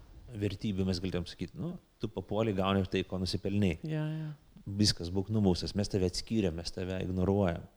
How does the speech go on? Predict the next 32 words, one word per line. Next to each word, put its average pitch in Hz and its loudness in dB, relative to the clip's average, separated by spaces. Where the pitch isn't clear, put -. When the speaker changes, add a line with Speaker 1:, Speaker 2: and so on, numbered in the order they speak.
Speaker 1:
Bet 90 0
krikščionybė 98 0
yra 95 0
malonės 98 4
Speaker 2:
Vat 185 0
i-, 95 -2
Speaker 1:
religija. 92 4
Speaker 2:
įdomu 190 8
Speaker 1:
Mhm. 165 8
Speaker 2:
yra, 160 6
kad 160 0
va 156 2
tavo 156 2
organizacija 151 2
ir 147 0
buvo 180 0
atrasta 147 0
kataliko, 143 -2
am, 139 -4
Speaker 1:
Įkurta. 104 2
Speaker 2:
kūnu-, 175 2
jo, 160 4
įkurta 156 0
kunigo 160 2
kataliko. 143 0
Speaker 1:
Mhm, 101 2
Speaker 2:
Ir 147 -2
Speaker 1:
mhm. 151 -2
Speaker 2:
jo 147 4
toks - -4
požiūris 156 2
ir 151 -4